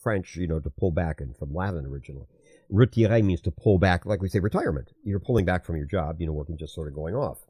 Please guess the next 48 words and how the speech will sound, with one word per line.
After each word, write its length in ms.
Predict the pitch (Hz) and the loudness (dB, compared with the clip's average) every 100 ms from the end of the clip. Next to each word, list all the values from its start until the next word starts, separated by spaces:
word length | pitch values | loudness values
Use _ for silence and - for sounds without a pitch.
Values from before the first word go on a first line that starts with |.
| _ | _
That's 160 | 78 - | -14 -10
retirement, 760 | 80 - - 101 87 69 73 | -10 -8 -2 2 2 0 -2
literally 300 | 120 - 87 | -2 -2 -4
pulling 280 | - 101 85 | 0 0 2
back. 300 | 101 82 - - _ _ _ _ _ _ - - - - | 2 0 -4 -16 _ _ _ _ _ _ -20 -20 -18 6
That's 160 | 143 143 | 8 10
what, 160 | 147 - | 8 8
that's 220 | 120 - | 6 6
what 100 | 123 | 6
the 80 | 98 | 8
word 240 | 101 98 | 8 8
means 280 | 98 95 82 | 8 6 4
in 80 | 82 | 0
Greek. 280 | 78 110 76 | 4 4 4
So 100 | 104 | 2
an 60 | 104 | 2
anchorite 640 | 135 214 170 101 80 95 - - - _ _ | 4 6 10 10 10 6 4 -8 -20 _ _
was 260 | - 117 107 | 6 8 8
originally 460 | 123 165 123 113 | 8 6 6 4
somebody 420 | 104 143 139 135 113 | 6 6 6 8 8
who 100 | 107 | 8
withdraw 580 | 113 - - 107 104 | 6 4 4 6 6
to 140 | 104 101 | 4 4
live 200 | 104 90 | 4 2
somehow 440 | - 147 147 107 98 | 2 4 6 8 6
apart. 360 | 95 95 90 | 6 2 2
From 120 | - | -2
the, 60 | 92 | -2
it 40 | 113 | 4
could 120 | 170 | 4
be 100 | 190 | 8
within 280 | 131 123 339 | 8 8 8
the 80 | 254 | 8
community, 400 | 117 101 95 104 | 8 8 8 4
but 180 | 113 | 2
you 60 | - | 0
sort 160 | 180 139 | 4 6
of 60 | |
lived 160 | 117 90 | 6 4
apart. 320 | 90 80 57 - | 2 0 -2 -4
You 100 | 104 | -2
sort 180 | - 139 | 2 4
of 80 | 104 | 6
lived 240 | 110 90 | 6 8
differently 380 | 107 - 71 65 | 6 4 0 -2
than 80 | 65 | -2
everybody 380 | 64 60 60 60 | -2 -4 -4 -6
else. 260 | 50 - | -10 -16